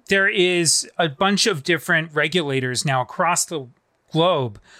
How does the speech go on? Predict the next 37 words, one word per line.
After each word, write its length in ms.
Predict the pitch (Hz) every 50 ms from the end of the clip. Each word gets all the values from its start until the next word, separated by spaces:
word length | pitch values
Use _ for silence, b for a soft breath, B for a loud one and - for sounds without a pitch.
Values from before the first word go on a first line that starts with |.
| b b b
who 100 | - 160
are 80 | 147
starting 360 | - - 185 165 160 156 147
to 280 | - - 160 147 131 123 - -
come 240 | - 160 156 151
down 240 | 135 147 135 131 131
on 160 | 127 120 117
Apple. 320 | 113 113 113 - - 110 101
South 340 | - - - 175 165 165 -
Korea 500 | - - 160 156 160 170 175 185 196 190 b b b b b b
has, 540 | b 156 156 143 143 139 135 127 - - - -
uh, 360 | - 151 139 135 135 127 123 123 - -
at 140 | 156 143 -
this 160 | 165 156 -
point, 340 | - - 202 180 170 185 - _ _ -
pretty 160 | 180 175 165
much, 400 | 160 151 147 151 - - - b b b b b b
uh, 220 | 151 147 143 135 131
they 200 | 127 - 139 135
have 140 | 135 147 139
a 60 | 147
law 360 | 139 135 131 139 156 160 165
now 380 | 160 160 151 156 160 170 180 160
who, 300 | 139 156 143 143 139 135 b b b b b b
that 460 | - 147 139 139 135 131 127 185 -
would 400 | 180 139 147 147 143 139 123 117 - _ _ _
force 500 | - - - - 180 175 185 185 - -
the 220 | - 226 175 170
App 220 | - 143 151 151 -
Store 260 | - - 156 160 147
to 80 | 127
change 480 | 123 - - 170 156 131 107 98 98 107
and 140 | 135 127 139
actually 320 | 147 143 - - 170 143
force 500 | 127 - - - 175 170 170 165 - -
the 140 | - 175 151
way 520 | 135 131 147 160 170 180 175 170 156 135